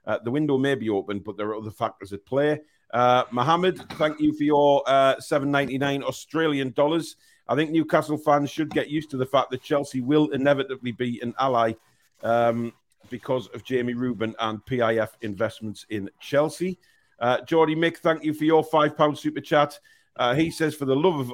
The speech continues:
God, Alex, will you stop stroking that bloody beard?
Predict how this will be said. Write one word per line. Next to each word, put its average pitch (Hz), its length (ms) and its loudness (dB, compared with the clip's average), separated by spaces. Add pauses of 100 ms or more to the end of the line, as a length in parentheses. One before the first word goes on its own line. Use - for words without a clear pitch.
(140)
God, 151 300 4
Alex, 110 360 -2
will 120 140 -6
you 117 80 -4
stop 139 260 -4
stroking 139 460 -2
that 127 220 0
bloody 123 240 4
beard? 95 380 0